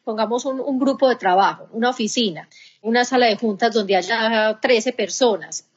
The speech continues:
yo estoy hablando y siento que tengo miedo, uno puede recurrir a varias cosas, a decir, "Mm, Juan, ¿me haces un favor? ¿Me bajas esta persiana?". Mientras Juan baja la persiana, todo el mundo mira a Juan y yo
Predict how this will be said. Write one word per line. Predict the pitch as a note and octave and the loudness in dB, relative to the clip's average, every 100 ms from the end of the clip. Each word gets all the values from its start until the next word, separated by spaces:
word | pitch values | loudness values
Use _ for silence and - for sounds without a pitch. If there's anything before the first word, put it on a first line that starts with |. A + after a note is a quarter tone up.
| - | -10
yo | G#3 G3+ | -2 -2
estoy | - C4 | 2 2
hablando | C4+ C4+ B3+ | 2 0 0
y | C4+ | -4
siento | - C#4 C#4+ C#4+ D4+ | -2 0 0 -2 -4
que | A#3+ | -2
tengo | G#3 F#3 A#3 | -2 0 0
miedo, | B3+ B3 G#3+ F3 F#3+ A3+ _ - - _ _ | 2 2 4 2 0 -2 _ -20 -20 _ _
uno | - B3+ A3+ | -2 0 2
puede | A#3+ A#3 | 2 2
recurrir | A#3 A#3 F#3 F3 | 0 -2 -4 0
a | G3 | 2
varias | G3+ G#3+ - | 2 0 0
cosas, | D#4+ A#3+ G#3+ | -2 0 -2
a | |
decir, | F#3 C#4 B3+ - - - | -2 -2 -6 -6 -16 -4
"Mm, | G#3+ G#3+ G#3 G#3 G3 G3 F#3+ F3+ E3+ | -2 -2 -2 -2 -2 -2 -4 -6 -4
Juan, | C4 F4 F4 A3 | 2 2 2 2
¿me | |
haces | D4 F#4 G4 | 2 0 -2
un | F#4+ | 0
favor? | G4+ G4+ G4 A3 - - - | 2 4 4 2 -6 -20 -6
¿Me | A3 A3+ A#3 B3 A#3+ | -2 0 2 2 4
bajas | B3 D4+ E4 | 2 2 -4
esta | E4+ E4+ E4 | -4 -4 -2
persiana?". | B3 - E4+ A3 D#3+ - | -2 0 0 0 -4 -6
Mientras | A#3 G#3 G#3+ G3 | -4 -2 -4 -4
Juan | - D4+ F4+ G4+ | 0 2 2 0
baja | F#4+ F#4+ | 0 0
la | E4 | 0
persiana, | B3 A3+ C4 D4 | -2 -2 -4 0
todo | D4 | 2
el | D4 | 2
mundo | D4 D4 C#4+ | 0 0 0
mira | C#4+ C#4+ | 2 0
a | |
Juan | C4+ C4+ C#4+ | 2 0 0
y | D#4 | 0
yo | A#3 C4+ | 2 0